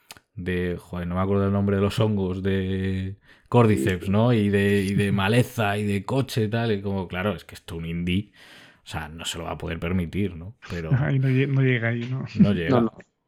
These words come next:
Speaker 1: Pero me gusta los, a mí me gustan los indies que triunfan más del boca a boca, ¿no? Que,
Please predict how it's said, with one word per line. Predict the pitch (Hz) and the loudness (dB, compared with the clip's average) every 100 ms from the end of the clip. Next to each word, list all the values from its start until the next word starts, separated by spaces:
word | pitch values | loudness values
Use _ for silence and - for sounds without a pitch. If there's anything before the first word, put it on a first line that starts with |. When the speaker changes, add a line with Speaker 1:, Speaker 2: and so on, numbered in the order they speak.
| _ _ | _ _
Speaker 1:
Pero | 104 101 | 2 4
me | 90 | 4
gusta | 107 - 147 | 0 2 4
los, | 147 139 - - | 4 2 -4 -4
a | 95 | 0
mí | 113 | 2
me | 131 | 2
gustan | 135 135 135 | 0 -2 -4
los | 127 123 | -2 0
indies | 120 131 | -2 -2
que | - 104 | -4 -4
triunfan | 90 90 98 - 120 120 107 | -2 -2 -2 0 0 2 2
más | 98 101 110 | 2 2 2
del | 113 | 2
boca | 92 95 | 0 -2
a | 98 | -2
boca, | 85 101 76 64 | -2 -6 -10 -8
¿no? | 82 113 | -6 -6
Que, | - 80 78 78 | -6 -8 -6 -8